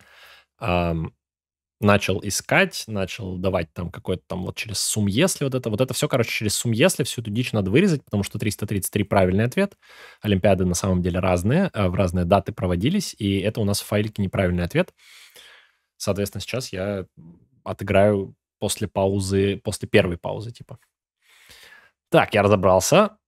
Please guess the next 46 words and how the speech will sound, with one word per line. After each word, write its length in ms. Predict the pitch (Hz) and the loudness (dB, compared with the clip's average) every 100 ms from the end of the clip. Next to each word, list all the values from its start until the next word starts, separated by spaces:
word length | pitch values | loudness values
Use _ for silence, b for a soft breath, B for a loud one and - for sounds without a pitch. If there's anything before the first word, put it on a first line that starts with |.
| _ _ _ | _ _ _
Ответ 380 | 104 104 104 139 | -4 2 2 2
правильный 400 | - 107 113 107 | 4 6 6 2
всё-таки 380 | 98 110 104 98 - | 2 -2 -4 -10 -2
у 60 | |
меня. 360 | 123 107 85 113 | 2 4 2 0
Триста 380 | 160 117 - 104 | -2 -4 -2 -4
тридцать 340 | 104 - 98 | -4 -8 -10
три — 220 | - 110 - | -8 -6 -6
это 180 | 135 113 | -6 -2
максимальное 640 | 104 - - 107 101 92 | -2 -2 -2 2 2 2
количество 400 | 92 98 - - | 0 -4 -4 -6
зарегистрированных 580 | 95 92 - 101 92 - | -6 -6 -6 -4 -4 -8
участников. 560 | 98 92 - 123 220 - | -8 -8 -8 -8 -10 -10
Вот 100 | 110 | -10
у 40 | - | -8
нас 100 | 117 | -8
тут 240 | - - | -10 -12
есть 240 | 110 127 - | -8 -6 -2
Олимпиады, 400 | 95 90 165 196 | -2 0 0 2
несмотря 380 | 147 120 117 | 0 2 4
на 80 | 110 | 6
то, 80 | 107 | 2
что 140 | - | 0
у 20 | 101 | 0
них 160 | 92 | 0
I 140 | - 107 | 2 2
D 180 | 101 104 | 4 0
совпадают, 640 | - - 95 95 87 82 - | 0 2 6 6 4 0 2
даты 320 | 104 92 104 | 4 4 2
ра-, 140 | 98 | -2
проведения 580 | - 101 95 95 90 92 | 2 4 6 4 2 2
разные, 560 | 107 98 87 104 170 190 | 4 4 4 2 0 -2
разные 480 | 107 98 90 87 92 | 2 2 4 -2 -2
регистрирующиеся 760 | 98 92 - 104 90 87 - - | -4 -4 -2 0 0 -2 -4 -6
участники, 520 | - 160 185 185 143 | 2 4 4 -2 -2
разные 280 | 104 87 127 | -2 0 2
рейтинги 400 | 147 180 180 156 | 4 4 2 2
у 40 | 147 | 2
этих 220 | 143 139 | 2 0
Олимпиад 380 | 131 131 127 123 | 0 2 0 2
в 20 | |
разные 320 | 120 113 117 | 2 4 2
даты 320 | 110 110 107 | 4 4 2
и 20 | |
так 160 | 107 104 | -4 -4
далее. 240 | - 98 | -6 -10